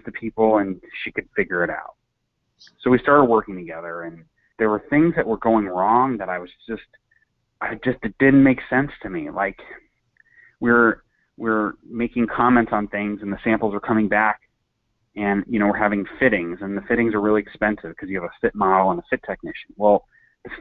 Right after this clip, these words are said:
we're coming back with these fittings, and things just aren't right, and they're not getting resolved. I, I remember the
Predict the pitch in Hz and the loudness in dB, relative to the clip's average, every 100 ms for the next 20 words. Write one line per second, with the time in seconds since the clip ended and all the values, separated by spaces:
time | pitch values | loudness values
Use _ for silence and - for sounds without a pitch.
0 | - - 107 - - 127 123 113 113 - | -14 -4 -4 -2 2 6 6 4 0 -2
1 | 110 98 - 143 127 113 107 104 - _ | -12 -14 -4 -2 0 -2 -6 -6 -10 _
2 | _ _ _ - 127 131 123 - 113 120 | _ _ _ -2 0 0 -2 0 2 2
3 | 104 104 147 90 101 107 117 - 110 107 | 0 0 0 -4 -6 -4 -4 -4 -6 -6
4 | 101 104 147 135 - _ - - _ _ | -6 -2 -2 -2 -8 _ -20 -20 _ _
5 | - 104 98 104 107 110 120 127 104 | -10 -8 -8 -6 -2 0 2 2 0